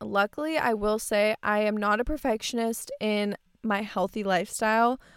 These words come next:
or my mindset with health. Thank God I used to be. And if you are a perfectionist in that way, just know, like,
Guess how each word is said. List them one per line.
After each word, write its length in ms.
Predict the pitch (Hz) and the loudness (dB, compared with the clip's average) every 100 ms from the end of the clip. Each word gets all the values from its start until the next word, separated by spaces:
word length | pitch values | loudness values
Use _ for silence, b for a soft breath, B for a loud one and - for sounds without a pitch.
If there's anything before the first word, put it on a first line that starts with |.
| b b | b b
or 100 | 220 | 2
my 160 | 196 | 2
mindset 600 | 190 196 190 - 233 214 | 0 0 -2 0 2 2
with 120 | 208 - | 2 -2
health. 400 | 190 202 254 - - b b | 0 2 2 0 -12 b b
Thank 280 | 226 220 220 | -2 -2 0
God 440 | 196 196 202 240 - | 2 4 4 2 0
I 80 | 214 | 0
used 380 | 202 226 330 - | 0 -2 -2 -4
to 80 | 202 | -4
be. 300 | 170 190 - b b b - | -4 -6 -10 b b b -2
And 560 | 226 220 208 196 190 - _ - | 2 4 2 0 -6 -12 _ -2
if 200 | 220 - | -2 0
you 200 | 226 214 - | -2 0 2
are 300 | 185 247 220 | 6 6 4
a 40 | |
perfectionist 680 | 214 208 196 190 214 202 214 | 0 0 -2 -4 -6 -6 -4
in 100 | 185 | -4
that 240 | 196 190 | -2 0
way, 320 | 214 233 240 - b b b | 2 4 2 -4 b b b
just 300 | - 220 - | -2 -2 0
know, 300 | 226 202 208 | 0 4 4
like, 500 | 202 202 190 185 - | 4 2 2 -2 -12